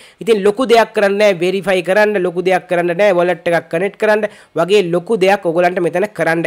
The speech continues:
ඇත්තෙම නැහැ. ඉතින් පුංචිම පුංචි වැඩ කටයුත්තයි කරන්න තියෙන රෙජිස්ටර් වෙලා තියාගන්න. ඉතින් සැප්තැම්බර් තුන් වෙනිදාට මේගොල්ලෝ මේක විත්ඩ්‍රෝ ඕපන් කරපු ගමන්ම, මේගොල්ලෝ ඩි-, විත්ඩ්‍රෝ අප්-, ඇක්ටිවේට් කරපු ගමන්ම අපිට පුළුවන් මේක විත්ඩ්‍රෝ කරගන්න අපේ, අ, ට්‍රස්ට් වොලට් එකට එහෙම නැත්නම් බී එන් බී තියෙන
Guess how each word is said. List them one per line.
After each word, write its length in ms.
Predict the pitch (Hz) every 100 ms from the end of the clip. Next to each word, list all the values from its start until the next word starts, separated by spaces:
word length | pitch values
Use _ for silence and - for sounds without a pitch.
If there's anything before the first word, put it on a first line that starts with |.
| -
ඇත්තෙම 380 | 165 - 254 220
නැහැ. 220 | 202 190 - - -
ඉතින් 180 | 359 294
පුංචිම 400 | 277 277 269 262
පුංචි 260 | 240 247
වැඩ 200 | 247 196 208
කටයුත්තයි 400 | 202 214 208 190
කරන්න 200 | 196 196
තියෙන 200 | 220 175
රෙජිස්ටර් 360 | 202 262 240
වෙලා 180 | 208 202
තියාගන්න. 580 | 190 196 190 190 190 233 - -
ඉතින් 160 | - 262
සැප්තැම්බර් 500 | 269 254 269 254 247
තුන් 200 | 240 233
වෙනිදාට 420 | 226 214 208 226 -
මේගොල්ලෝ 420 | - 190 214 208 202
මේක 160 | 196 175
විත්ඩ්‍රෝ 340 | 185 196 247
ඕපන් 320 | 214 214 214
කරපු 260 | 208 202 185
ගමන්ම, 380 | 190 185 180 202 254 _ -
මේගොල්ලෝ 340 | 180 190 180
ඩි-, 140 | 196 180
විත්ඩ්‍රෝ 320 | 196 180 220 214
අප්-, 200 | - 139 _
ඇක්ටිවේට් 500 | 160 - 285 277 -
කරපු 220 | 240 190
ගමන්ම 320 | 190 180 180 233 - _ -
අපිට 240 | 170 226 220
පුළුවන් 240 | 202 196
මේක 240 | 180 170 160
විත්ඩ්‍රෝ 340 | 175 180 233
කරගන්න 380 | 220 190 180 185
අපේ, 380 | 160 151 180 170 - _
අ, 200 | 151 160
ට්‍රස්ට් 280 | 160 143 202
වොලට් 260 | 233 220
එකට 160 | 226 208
එහෙම 120 | 190
නැත්නම් 240 | 175 165 151
බී 140 | 170
එන් 120 | 170
බී 120 | 170
තියෙන 300 | 165 165 170